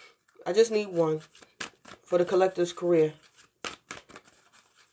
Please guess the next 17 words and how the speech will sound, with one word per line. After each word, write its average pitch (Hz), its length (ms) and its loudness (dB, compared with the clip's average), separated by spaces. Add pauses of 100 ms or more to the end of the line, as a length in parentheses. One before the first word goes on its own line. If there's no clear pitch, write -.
(2250)
Honesty. 180 640 4 (480)
I 185 120 4
can't 247 300 2
always 190 380 8
expect 165 440 -2
the 160 60 -2
truth 233 280 -4
from 175 220 -4 (100)
others, 175 340 6
but 160 240 -2
I 160 120 2
can't 165 220 -2
expect 175 460 -4
it 156 80 -4
from 160 160 -4
myself. 156 720 -6 (1500)
Yeah. 151 340 4